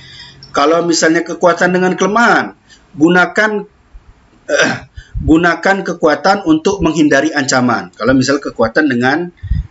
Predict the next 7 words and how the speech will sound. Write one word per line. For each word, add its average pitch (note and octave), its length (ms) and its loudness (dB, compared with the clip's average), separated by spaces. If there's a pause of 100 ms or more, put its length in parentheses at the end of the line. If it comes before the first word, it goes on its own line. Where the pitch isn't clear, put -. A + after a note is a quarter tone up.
(140)
ancaman, A#2 580 -2 (220)
ya, A#2+ 160 -2
gunakan C3 480 2
kekuatan C#3 480 -2
untuk C#3 240 0
menghindari A#2+ 500 0
ancaman. G2+ 380 -4